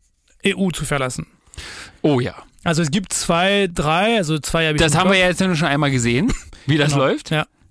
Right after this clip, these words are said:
Speaker 2: Nämlich beschissen.
Speaker 1: Richtig.
Speaker 2: <laughs> Aber gut, äh, ja, aber, und ich
Speaker 1: Und
Speaker 2: gehe davon aus, das ist so eher so die, an-, die rechtere Sa-, Partei.
Speaker 1: Oder ganz links auch,
Speaker 2: Oder
Speaker 1: ne?
Speaker 2: auch die
Speaker 1: Ja.
Speaker 2: ganz Linken.
Speaker 1: Ja.
Speaker 2: Okay.
Speaker 1: Ähm, und das, das ist der, der Punkt, ähm,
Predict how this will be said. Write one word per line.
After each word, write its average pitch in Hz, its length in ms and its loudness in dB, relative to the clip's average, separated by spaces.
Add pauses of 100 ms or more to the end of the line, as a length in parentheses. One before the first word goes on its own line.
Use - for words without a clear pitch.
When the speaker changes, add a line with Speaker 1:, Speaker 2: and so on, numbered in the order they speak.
(140)
Speaker 2:
Nämlich 147 240 0
beschissen. 131 400 0 (360)
Speaker 1:
Richtig. - 360 0 (140)
Speaker 2:
<laughs> - 140 -16
Aber 143 200 2
gut, 165 200 -2
äh, 131 220 0
ja, 127 300 0
aber, 127 180 -4
und 143 320 -2
ich 147 140 -8
Speaker 1:
Und 131 100 -4
Speaker 2:
gehe 170 140 2
davon 175 240 -2
aus, 160 180 0
das 143 140 -6
ist 143 160 -6
so 156 120 -2
eher 139 200 -2
so 143 100 -4
die, 135 160 -2
an-, 127 160 -4
die 135 140 -2
rechtere 143 460 -4
Sa-, 135 140 -4
Partei. 143 520 -2
Speaker 1:
Oder 196 180 2
ganz 175 280 -2
links 156 240 -4
auch, 147 160 -4
Speaker 2:
Oder 156 180 4
Speaker 1:
ne? 156 80 -2
Speaker 2:
auch 139 140 -2
die 151 80 -4
Speaker 1:
Ja. 135 40 -2
Speaker 2:
ganz 131 220 -4
Linken. 147 280 -4
Speaker 1:
Ja. 151 140 -4 (140)
Speaker 2:
Okay. 139 340 -4 (300)
Speaker 1:
Ähm, 175 400 -2
und 185 100 0
das, 175 240 -4
das - 200 -4
ist - 120 -6
der, 175 260 0
der 170 120 -2
Punkt, 220 540 -2
ähm, 165 720 -2